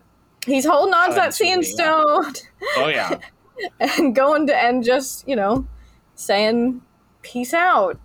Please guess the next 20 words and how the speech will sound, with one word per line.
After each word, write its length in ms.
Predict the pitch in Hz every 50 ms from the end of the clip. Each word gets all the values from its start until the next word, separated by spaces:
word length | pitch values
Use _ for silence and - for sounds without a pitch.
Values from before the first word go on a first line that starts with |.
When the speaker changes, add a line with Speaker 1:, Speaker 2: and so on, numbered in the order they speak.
| - -
Speaker 1:
Um, 800 | 180 190 196 196 196 190 190 180 180 180 180 180 180 196 208 - _ _ _ _ _ _ _ _ _ _ - - _ _ _ _ _ _ _ _ _ _ _ -
Speaker 2:
And 200 | - 190 220 220
that 220 | 180 190 233 311 339
section 720 | - - - - - 143 139 156 151 - - 214 226 240 240
is, 420 | - - 160 160 160 156 160 -
like, 360 | 135 139 135 120 110 - - _ _ _ _ _ _ - 127 123 127 131 127 127 139 147
way 400 | 156 185 196 190 196 196 190 185
longer 580 | 170 151 143 135 139 143 151 139 151 156 156
than 240 | 156 156 139 139 135
the 80 | 127 127
movie 500 | 117 110 110 113 120 120 123 135 135 131
would 260 | 131 131 127 123 113
make 220 | 110 113 120 117 -
you, 60 | 262 254
Speaker 1:
Oh, 100 | 233 202
Speaker 2:
lead 180 | 185 180 160
Speaker 1:
yeah. 300 | 180 180 180 175 - -
Speaker 2:
you 60 | 131
to 100 | 120 120
believe, 540 | 110 104 110 107 113 123 123 113 107 101 -